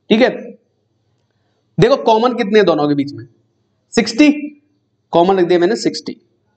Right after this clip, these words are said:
English में कुल कितने pass हुए हैं? सत्तर। English में कुल कितने पास हुए हैं? सत्तर परसेंट। Math में कुल कितने pass हुए हैं? अस्सी परसेंट। तो अगर साठ यहां आ गया तो यहां पे तो बीस बचा, अस्सी, और सत्तर है, साठ यहां आ गया तो यहां बचा दस।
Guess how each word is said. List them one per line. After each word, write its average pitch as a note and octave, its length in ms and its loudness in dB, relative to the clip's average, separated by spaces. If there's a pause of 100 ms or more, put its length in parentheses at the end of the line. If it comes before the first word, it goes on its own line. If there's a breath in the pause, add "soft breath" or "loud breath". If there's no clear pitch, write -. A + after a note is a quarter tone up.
(520)
English A3 280 2
में B3+ 120 0
कुल B3+ 120 2
कितने B3 240 0
pass A3+ 260 2
हुए A#3+ 80 -4
हैं? C4+ 60 -2
सत्तर। - 400 -2 (720)
English G3+ 240 2
में A#3 100 0
कुल A#3 100 0
कितने A3+ 240 0
पास A3 200 4
हुए A#3+ 120 -4
हैं? C4 60 -4
सत्तर G3+ 280 0
परसेंट। E3+ 400 -4 (100)
Math F#3 260 2
में A3+ 100 -2
कुल A#3 120 2
कितने A3+ 260 -2
pass A3 240 2
हुए B3 100 -2
हैं? C#4 80 -2
अस्सी G3+ 300 -2
परसेंट। E3+ 360 -2 (1400)
तो D4 60 6
अगर C#4+ 460 0
साठ B3+ 360 0
यहां B3+ 160 2
आ B3+ 80 4
गया C#4 120 2
तो C#4 120 -4
यहां B3+ 100 4
पे - 100 -12
तो A#3+ 100 -8
बीस B3+ 200 2
बचा, C#4 200 4
अस्सी, D4+ 340 -2 (580)
और F#3 60 2
सत्तर A3 340 0
है, C4 100 4
साठ B3 260 2
यहां B3 160 2
आ B3 40 2
गया B3+ 100 -2
तो B3+ 60 -4
यहां A#3 120 2
बचा A#3+ 200 2
दस। C#4 380 -2